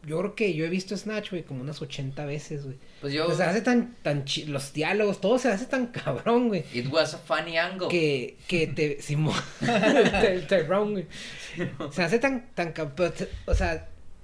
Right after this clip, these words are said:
Speaker 1: como, se hace como que toda es una obra de una sola persona, güey, y
Speaker 2: Sí,
Speaker 1: tiene
Speaker 2: man.
Speaker 1: ese feel, güey, hasta el,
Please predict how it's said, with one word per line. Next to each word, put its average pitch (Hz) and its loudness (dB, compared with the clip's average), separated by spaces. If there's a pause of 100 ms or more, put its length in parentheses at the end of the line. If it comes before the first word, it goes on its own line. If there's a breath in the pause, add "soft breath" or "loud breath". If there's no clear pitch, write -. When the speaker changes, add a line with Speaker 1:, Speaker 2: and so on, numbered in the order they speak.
(180)
Speaker 1:
como, 160 0
se 160 -4
hace 196 0
como 240 4
que - -4
toda 175 0
es 190 -2
una 220 2
obra 196 4
de 196 2
una 190 -2
sola 214 -2
persona, 190 -2
güey, 147 -4
y - -6
Speaker 2:
Sí, 139 -8
Speaker 1:
tiene 151 -2
Speaker 2:
man. 180 -2
Speaker 1:
ese 196 0
feel, 202 -2
güey, 156 -2 (100)
hasta 139 -8
el, 131 -6